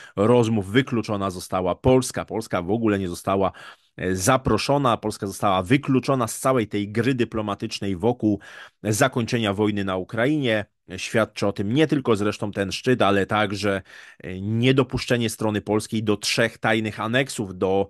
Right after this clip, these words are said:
tak zwanego planu zwycięstwa Ukrainy, m, pięciopunktowego planu zwycięstwa Ukrainy,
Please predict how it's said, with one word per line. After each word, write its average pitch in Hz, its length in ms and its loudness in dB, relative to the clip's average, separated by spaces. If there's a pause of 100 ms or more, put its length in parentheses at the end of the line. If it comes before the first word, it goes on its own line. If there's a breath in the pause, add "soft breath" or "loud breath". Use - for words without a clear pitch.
(120)
tak 120 200 0
zwanego 107 420 0
planu 104 280 -2
zwycięstwa 101 640 -4
Ukrainy, 101 600 0 (600 loud breath)
m, 85 180 -14
pięciopunktowego 113 880 0
planu 98 240 -2
zwycięstwa 95 460 -4
Ukrainy, 107 520 2